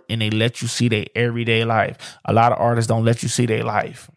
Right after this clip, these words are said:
You feel me? A lot of artists don't let you see their life. They just make music and shit. A lot of people don't be on Instagram. A lot of these artists and big people don't even run their social media accounts. They got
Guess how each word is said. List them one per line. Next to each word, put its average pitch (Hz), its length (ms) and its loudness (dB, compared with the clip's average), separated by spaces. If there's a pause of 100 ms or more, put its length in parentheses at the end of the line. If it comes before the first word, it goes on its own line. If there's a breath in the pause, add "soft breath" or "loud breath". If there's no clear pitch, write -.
You 120 120 -6
feel 131 200 4
me? 123 240 0
A 104 80 -2
lot 120 180 4
of - 60 0
artists 117 240 0
don't 110 160 0
let 120 180 0
you - 80 -6
see - 140 -2
their 104 160 -6
life. - 260 -6
They 120 160 0
just 117 340 -2
make 113 240 0
music 117 360 2
and 117 80 -2
shit. 110 260 0
A - 20 -4
lot 117 120 2
of 123 60 -4
people 117 200 -2
don't 113 180 -4
be 123 140 0
on 113 120 -2
Instagram. 110 520 -4 (340 loud breath)
A - 100 -2
lot 120 200 4
of 117 80 -4
these 120 300 0
artists 120 360 2
and 113 140 -2
big 120 160 0
people 113 300 0
don't 117 160 2
even 113 160 0
run 120 340 -6
their 120 140 0
social 113 380 0
media 117 320 2
accounts. - 340 -4
They 110 120 0
got 117 320 2